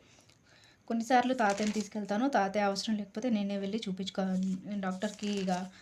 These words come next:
రాపించుకొని వస్తాను మెడిసిన్స్ అనేవి. ఎందుకంటే చాలాసార్లు వెళ్ళి ఇక అడ్మిట్ అవ్వడం వలన ఇక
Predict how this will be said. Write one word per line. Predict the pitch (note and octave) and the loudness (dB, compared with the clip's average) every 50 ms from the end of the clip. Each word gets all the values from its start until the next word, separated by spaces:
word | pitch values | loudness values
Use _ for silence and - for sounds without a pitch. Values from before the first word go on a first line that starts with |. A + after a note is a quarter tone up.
| - - - - - | -20 -20 -14 -8 -4
రాపించుకొని | F#3 F#3 F#3 G3+ G3 - - G#3+ G#3 F#3+ | -2 -2 0 -2 -2 -2 -2 0 0 0
వస్తాను | F#3 F#3 - G3+ G3 F#3+ | 0 -2 -2 0 2 4
మెడిసిన్స్ | F#3 F#3 F3 F3+ - G3+ F#3 F#3+ | 4 4 4 2 2 2 2 2
అనేవి. | G3 F#3+ F3+ F3+ F#3+ | 4 2 2 2 4
ఎందుకంటే | F#3+ F#3 G3 F#3+ A3+ A3 A3 A#3 A#3 A3+ A3 A3+ | 2 2 2 2 0 0 0 0 -2 -2 -2 -2
చాలాసార్లు | A3 G3+ G#3 G#3 A3 A3 A#3 A3+ G#3+ G#3+ G#3+ | 0 0 0 0 0 2 2 2 2 2 0
వెళ్ళి | G3+ G#3 G#3 G3+ A3 A3 G#3+ | 0 0 0 0 0 0 0
ఇక | G3+ G3 | -2 -2
అడ్మిట్ | F#3+ F3+ F3 F#3 G#3 G#3 G3+ G#3+ | -2 -2 -2 -2 -2 -2 0 0
అవ్వడం | G#3 G3+ G3 G3+ G#3 G3+ | 0 0 0 -2 -4 -4
వలన | F#3+ G3 G#3 A3 C4+ E4 D4+ A#3 | -4 -4 -2 0 2 2 2 2
ఇక | G#3 G3+ | 2 2